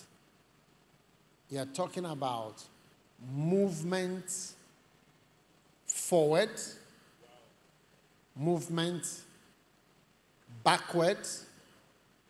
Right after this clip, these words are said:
movement upwards, sideways, movement around in a circle,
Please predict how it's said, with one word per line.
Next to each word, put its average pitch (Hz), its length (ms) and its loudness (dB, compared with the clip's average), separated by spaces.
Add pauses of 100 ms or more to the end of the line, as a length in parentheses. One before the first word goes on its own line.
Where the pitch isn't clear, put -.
(1300)
movement 165 540 0 (200)
upwards, - 1040 0 (1160)
sideways, 185 1300 2 (1160)
movement 180 600 2
around 151 500 0
in 151 100 -2
a 135 80 -4
circle, 170 560 0